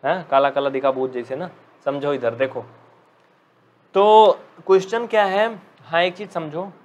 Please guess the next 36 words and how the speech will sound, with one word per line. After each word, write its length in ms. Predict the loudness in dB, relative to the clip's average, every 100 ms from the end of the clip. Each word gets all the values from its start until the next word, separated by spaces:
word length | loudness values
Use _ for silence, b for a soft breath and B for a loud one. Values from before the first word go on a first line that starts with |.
| _ _ _ _ _ _ _ _
आ, 160 | -10 -8
ये 580 | -8 -6 -4 -4 -8 -12 -12
ऐसे 300 | -8 -8 -8
लिखा 260 | -10 -6 -4
होता 260 | -4 -4
है 80 | -10
ना, 100 | -10 -18 _ _ -20 -20 _ _ _ _ _ _ _ _
इसे 240 | -10 -4 -4 -4 -8
P 120 | -2 0
of 220 | 0 -2
zero 300 | -6 -2 0
बोलते 360 | 0 -4 -6 -16
हैं। 240 | -20 -20 _ _ _ _ _ -14
हाँ, 140 | -12
कहीं 200 | -2 -2
किसी 240 | -2 -8 -10
से 100 | -6
question 360 | -6 -4 -4
वोश्चन 240 | -4 -6 -2
बताना 360 | -2 0 -4
तो 100 | -6 0
पढ़ 140 | 0 2
लेते 320 | -2 -2 -6
हैं 120 | -6
ना, 180 | -8 -10 -10 _ _ _ _ _ _ _ _ -10
कुछ 80 |
बच्चे 300 | -6 -6 -6
question 340 | -8 -6 -8 -2
पढ़ते 260 | -2 -2
समय 180 | -4 -2
रुक 160 | -2 0
जाते 300 | -2 -2 -6
हैं, 100 | -8
"ये 80 | -4
कहा 260 | 0 0
है?" 220 | -2 -12